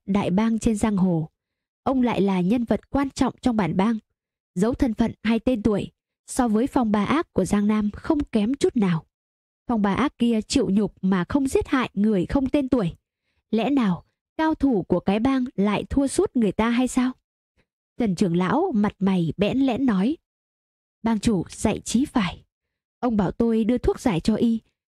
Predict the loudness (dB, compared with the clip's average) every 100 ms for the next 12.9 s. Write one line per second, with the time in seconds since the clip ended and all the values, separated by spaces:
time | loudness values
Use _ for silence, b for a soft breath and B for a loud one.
0 | _ -6 -4 -2 0 0 0 2 2 0
1 | 0 0 -2 -4 -2 -2 -2 -2 -2 0
2 | -2 0 0 0 -2 0 0 -2 _ _
3 | _ _ -6 -2 0 2 2 0 -6 _
4 | _ -4 -2 0 -2 -2 -2 0 0 0
5 | 0 0 0 -2 0 -2 0 -2 0 0
6 | -2 _ _ _ -4 0 2 0 0 0
7 | -2 0 -2 -2 _ _ _ -4 -2 0
8 | 0 0 -2 0 0 2 2 0 0 2
9 | 2 0 -4 _ _ _ _ _ _ -4
10 | -2 0 0 0 -2 -6 _ _ _ _
11 | _ _ _ -2 0 0 0 0 0 0
12 | 0 0 0 0 0 0 2 0 0